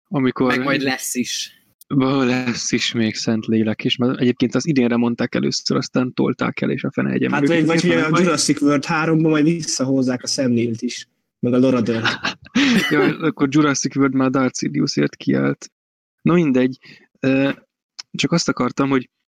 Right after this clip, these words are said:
Speaker 1: ezeknek az előregítős, és akkor jaj, nagy papi típusú, ö, <laughs> folytatásoknak mindig ugyanaz a forgatókönyve. És, ö, ez annyira tisztán látszik a Bad Boys háromban is, hogy én még azelőtt is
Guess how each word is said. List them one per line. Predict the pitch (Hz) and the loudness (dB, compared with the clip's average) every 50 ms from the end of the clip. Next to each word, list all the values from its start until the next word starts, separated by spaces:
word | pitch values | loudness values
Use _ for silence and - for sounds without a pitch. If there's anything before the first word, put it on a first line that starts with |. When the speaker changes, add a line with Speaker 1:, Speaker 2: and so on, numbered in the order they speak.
| _ _ _ _ _ _ _ | _ _ _ _ _ _ _
Speaker 1:
ezeknek | - 151 156 160 156 127 - 127 | -2 0 0 0 -2 -2 -2 0
az | 127 131 127 | 0 0 0
előregítős, | - 143 185 190 151 131 123 123 123 123 - - 127 123 120 123 - - - - - - - - - | 2 2 4 4 4 2 2 0 0 -2 -2 -2 0 0 0 -2 -2 -4 -4 -4 -4 -4 -4 -4 -4
és | - - - | -2 -2 -2
akkor | 123 - - - 127 139 | -2 -2 0 0 2 4
jaj, | 143 147 147 | 4 2 2
nagy | 143 147 147 - | 2 0 -2 -2
papi | - 160 156 131 - - 123 113 - - - - - _ _ _ _ _ _ _ _ | 0 0 0 0 0 0 -2 -2 -2 -8 -16 -20 -20 _ _ _ _ _ _ _ _
típusú, | - 135 - - 127 - - 127 120 117 117 - _ _ _ _ _ _ _ _ | -4 -2 -2 -2 -2 0 0 2 0 0 -2 -6 _ _ _ _ _ _ _ _
ö, | - 123 117 117 117 | -4 -2 -2 -2 -2
<laughs> | - - 151 143 160 139 139 151 147 - - | -2 -2 0 0 0 0 0 0 -2 -2 0
folytatásoknak | - 143 139 - - 123 120 - 123 117 117 - - 131 - - 120 135 151 - _ - - - _ _ | 0 0 2 2 0 -2 -2 -2 -4 -4 -4 -4 -4 -4 -4 -2 -2 -2 -2 -4 _ -16 -20 -20 _ _
mindig | - 147 170 165 127 127 127 | 0 0 2 2 2 2 0
ugyanaz | 131 - - - - - | 0 -2 -4 -4 -4 -4
a | 127 135 | -4 -4
forgatókönyve. | - - 147 - - 123 - - - - - - - - - - - - - - _ _ - - - - _ | -4 -4 -2 -2 -2 -2 -2 -2 -4 -4 -2 -4 -4 -4 -4 -4 -4 -4 -6 -8 _ _ -20 -20 -20 -10 _
És, | - - - - - _ _ _ | -2 -2 -2 -2 -6 _ _ _
ö, | - 110 131 143 147 147 - | -6 -2 0 0 0 0 0
ez | 135 139 | -2 -2
annyira | - - 180 190 190 175 156 | 0 2 2 2 2 2 0
tisztán | - - 160 - - - 147 143 | 0 -2 -4 -2 -2 0 0 0
látszik | 139 135 143 131 - - - | 2 0 0 0 -2 -4 -2
a | - 127 | -2 0
Bad | 123 131 131 131 | 2 0 0 2
Boys | - 131 123 120 - | 2 2 2 2 0
háromban | - 123 123 127 123 123 123 131 131 | -2 -2 0 2 2 2 2 2 0
is, | 135 - | 0 2
hogy | - 131 123 - 165 180 175 147 - | 0 0 0 0 -2 -4 -4 -2 0
én | - 139 135 | 0 2 2
még | 135 135 - - | 2 0 0 -2
azelőtt | _ - 147 131 131 120 120 120 120 - - 123 | _ -2 0 2 2 2 2 2 0 0 -2 -2
is | 117 - | -2 -2